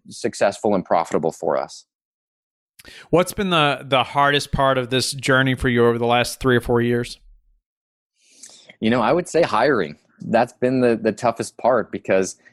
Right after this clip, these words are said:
Speaker 1: the first hire I made, it kind of felt too easy and I got spoiled. And then there's been other hires after that that have, you think are gonna be rock stars, and then it doesn't work out. So you have to replace them and, and move someone else into that role.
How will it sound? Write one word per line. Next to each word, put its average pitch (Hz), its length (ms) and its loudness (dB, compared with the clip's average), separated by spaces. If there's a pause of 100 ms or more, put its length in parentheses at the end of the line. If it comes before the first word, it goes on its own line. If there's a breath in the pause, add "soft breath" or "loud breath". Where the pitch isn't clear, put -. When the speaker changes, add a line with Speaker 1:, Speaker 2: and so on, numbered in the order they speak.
(280 soft breath)
Speaker 1:
the 107 160 0
first 139 360 -2
hire 139 520 0
I 113 100 2
made, 120 500 0
it 104 120 -4
kind 123 180 -2
of 113 140 -2 (260)
felt 127 240 2
too 123 160 0
easy 123 400 0 (340 soft breath)
and 107 240 0
I 107 80 -2
got 110 200 -2
spoiled. 127 500 0 (380 soft breath)
And 110 180 0
then 113 300 0
there's 113 180 0
been 120 240 -2
other 123 220 2
hires 107 360 0
after 120 300 -2
that 98 360 0
that 101 180 0
have, 98 460 0 (180)
you 92 160 0
think 127 320 0
are 110 80 2
gonna 107 200 0
be 110 440 2
rock 104 420 -2
stars, 127 480 0
and 98 160 -2
then 107 240 0 (240 soft breath)
it 98 160 -2
doesn't 117 240 0
work 107 260 0
out. 123 380 0
So - 140 -6
you 101 100 4
have 104 220 -4
to 107 80 0
replace 110 480 0
them 139 160 0
and, 95 240 0
and 92 240 -2
move 110 180 2
someone 104 280 0
else 107 200 0
into 107 160 0
that 98 220 0
role. 127 420 0